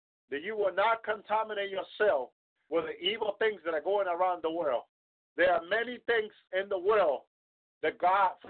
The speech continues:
from which God wants us, brothers and sisters, to keep our heart pure from it. We are in the world, brothers and sisters, but I tell you something, we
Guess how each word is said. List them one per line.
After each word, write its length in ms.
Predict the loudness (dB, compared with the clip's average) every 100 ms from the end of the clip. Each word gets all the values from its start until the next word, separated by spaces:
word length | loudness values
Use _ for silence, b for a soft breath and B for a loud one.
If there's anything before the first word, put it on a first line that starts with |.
| -14 _
from 220 | -6 -2
which 180 | -2 -4 -2
God 260 | 2 4 2
wants 280 | 0 -2 0
us, 200 | 2 0 -4
brothers 260 | -4 -2 -2
and 80 | -8 -10
sisters, 340 | -12 -10 -12 -12 _ _ _ _ -8
to 60 | -8
keep 280 | -6 -2 0
our 140 | 0 2
heart 260 | 0 0 -2 -14
pure 340 | -8 -6 -6 -6
from 180 | -6 -6
it. 160 | -6 -12 _ _ _ _ _ _ _ _ _ _
We 260 | -2 0 4
are 180 | 4 2
in 260 | -2 -4 -4
the 140 | -4
world, 400 | -2 0 0 -4 -10 _ _ _ _
brothers 260 | -4 -4 -6
and 120 | -12
sisters, 360 | -14 -18 -14 -14 -14 _ _ _ _ _ _
but 120 | -4 0
I 120 | 0
tell 260 | 2 0
you 120 | 0 -4
something, 380 | 0 0 -2 -10 -16 _ _ _ _ _
we 240 | -4 -4